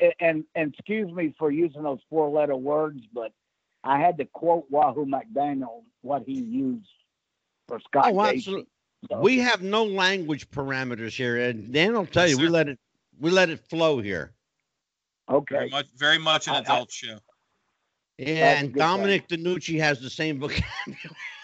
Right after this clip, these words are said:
Speaker 2: <laughs>
Speaker 1: <laughs>
Speaker 2: Oh,
Speaker 1: Hey,
Speaker 2: God,
Speaker 1: well,
Speaker 2: we love
Speaker 1: you, you
Speaker 2: Dominic.
Speaker 1: see, if you, if you talk to Dominic, send him my best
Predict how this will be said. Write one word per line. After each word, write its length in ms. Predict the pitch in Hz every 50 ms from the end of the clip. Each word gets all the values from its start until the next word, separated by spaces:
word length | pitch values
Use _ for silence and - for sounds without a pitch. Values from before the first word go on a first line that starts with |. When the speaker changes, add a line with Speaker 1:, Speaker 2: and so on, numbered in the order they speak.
| - - - - - - -
Speaker 2:
<laughs> 100 | - - -
Speaker 1:
<laughs> 680 | - - - 262 233 - - _ - 180 - - - - - - - - 160 - _ _ - - - - - - _ - - 135 139 - _ _ _ _ _ _ _ _ _ _ _ -
Speaker 2:
Oh, 420 | 180 196 190 185 180 165 160 170
Speaker 1:
Hey, 160 | 170 160 147 -
Speaker 2:
God, 120 | 135 127 120
Speaker 1:
well, 120 | 156 156
Speaker 2:
we 60 | 151 117
love 160 | 117 113 -
Speaker 1:
you, 60 | 165
you 60 | 175
Speaker 2:
Dominic. 300 | - - 170 - - -
Speaker 1:
see, 260 | 190 208 196 165 156 156
if 140 | 156 139 139
you, 140 | 170 180 180 -
if 220 | 170 156 135 131
you 140 | 160 156 135 -
talk 300 | 156 175 180 160 170 -
to 80 | 156 143
Dominic, 540 | 139 156 160 160 160 156 156 156 147 - _ _ _ _ _ _ _ _ _ _ _ _ _ 185
send 180 | 202 196 185
him 120 | 180 165 160
my 160 | 156 147 131
best 440 | 123 127 147 151 151 151 147 135